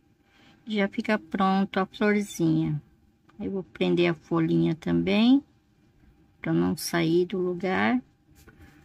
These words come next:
Porque, se não me engano, essas, é, folhinha aqui é só colada, né? Não é costurada. Então, ela pode sair. Então, é bom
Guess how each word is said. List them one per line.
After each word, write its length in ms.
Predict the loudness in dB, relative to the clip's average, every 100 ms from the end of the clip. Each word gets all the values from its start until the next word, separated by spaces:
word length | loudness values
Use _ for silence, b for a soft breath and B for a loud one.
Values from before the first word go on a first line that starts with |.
| b b _ -12
Porque, 280 | -8 -2 -2
se 160 | 0
não 80 | 0
me 120 | 2
engano, 320 | 2 2 2
essas, 540 | 0 -2 -4 -6 -10 -16 _ -20 _ _ _ 0
é, 300 | 2 2 0
folhinha 520 | 2 4 6 4 2
aqui 260 | 0 2 2
é 100 | 2
só 500 | -2 4 6 6 4
colada, 760 | 0 2 4 6 6 4 2
né? 320 | 2 0 0 -4 _ -4
Não 300 | 2 4 4
é 680 | 2 2 0 -2 -4 -6 -10 -6
costurada. 920 | -6 -6 -4 -2 2 2 2 0 -6 _ _ _ _ _ _ _ _ -20 -20 _ _
Então, 140 | -8 -2
ela 220 | -2 -2
pode 280 | 0 -2 -2
sair. 580 | -4 -2 0 0 0 -4 _ _ _ _ _ _ _ _ _ _ _ _ _ _ _ B B _
Então, 120 | -6 -4
é 100 | -2
bom 420 | 0 2 2